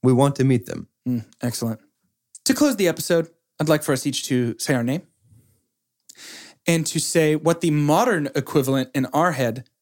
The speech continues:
Speaker 2: of a call-in radio show would be to meet your spouse in today's modern world. For Two Chunks and a Hunk, I'm Jordan Wonders. And I think this movie would probably have Sam and Annie meeting via f-,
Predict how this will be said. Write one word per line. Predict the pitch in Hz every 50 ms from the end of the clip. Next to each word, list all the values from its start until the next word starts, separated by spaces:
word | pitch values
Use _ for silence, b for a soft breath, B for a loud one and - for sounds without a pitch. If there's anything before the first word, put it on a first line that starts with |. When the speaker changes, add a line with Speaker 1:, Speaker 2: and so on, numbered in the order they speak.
| _ _ _ _ _ _ _ _ _ -
Speaker 2:
of | 151 131
a | 143 135
call-in | 131 - - 165 165 165 156 147 143
radio | 143 143 151 147 139 135 127
show | - - 135 127 123
would | 123 123 117
be | 143 139 131
to | - - 131
meet | 135 135 135 131 -
your | 135 131 120
spouse | - - - 135 120 123 120 - - - -
in | - 143 127 123
today's | - 127 113 139 143 143 143 135 123 - -
modern | 131 131 131 131 131 135 131 127
world. | 120 120 120 107 76 - - - _ _ _ _ _ B B B B B B
For | - 190
Two | - - 269 269
Chunks | - 285 269 254 -
and | 254 214
a | 156
Hunk, | - 147 120 110 - -
I'm | 175 196 220 202
Jordan | 190 190 170 160 147
Wonders. | 151 151 147 131 120 107 - - - _ _ _ _ _ _ _ _ _ _ _ _ _ _ _ _ _ _ _ _ _ _ _ _ _ _ -
And | - 196
I | 208
think | - - 311 -
this | - 247 -
movie | 233 233 226 226 208
would | 170 -
probably | - 175 170 185 175 165 175 160
have | 147 160 156 151 147 147
Sam | - - - 165 151 156 156 156 156 - -
and | 143 139 135 131 - - _ _ -
Annie | 156 151 151 147
meeting | 147 147 147 147 147 139 143 139 135 131 -
via | 127 143 135
f-, | 123 - - - -